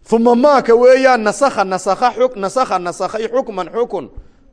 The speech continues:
Xukunka oo siwaahu isaga ka soo hadhay. Thumma maa nasakha xukman siwaahu. Thumma maaka weeyi bihi bisababihi, kaa hore sababtii,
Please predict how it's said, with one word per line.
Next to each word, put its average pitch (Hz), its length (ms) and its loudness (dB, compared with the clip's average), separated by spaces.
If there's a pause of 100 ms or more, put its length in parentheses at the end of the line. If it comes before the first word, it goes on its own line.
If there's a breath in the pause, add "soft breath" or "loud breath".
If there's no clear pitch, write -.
Xukunka 226 380 -2
oo 240 160 6
siwaahu 208 420 0
isaga 190 260 -6
ka 190 100 -6
soo 156 160 -4
hadhay. 120 280 -8 (880)
Thumma 220 220 2
maa 277 200 4
nasakha 226 440 2
xukman 202 400 -2
siwaahu. 175 480 0 (540 soft breath)
Thumma 240 260 2
maaka 254 380 2
weeyi 240 360 2
bihi 247 320 -2
bisababihi, 214 640 0
kaa 247 200 4
hore 233 200 6
sababtii, 196 600 -2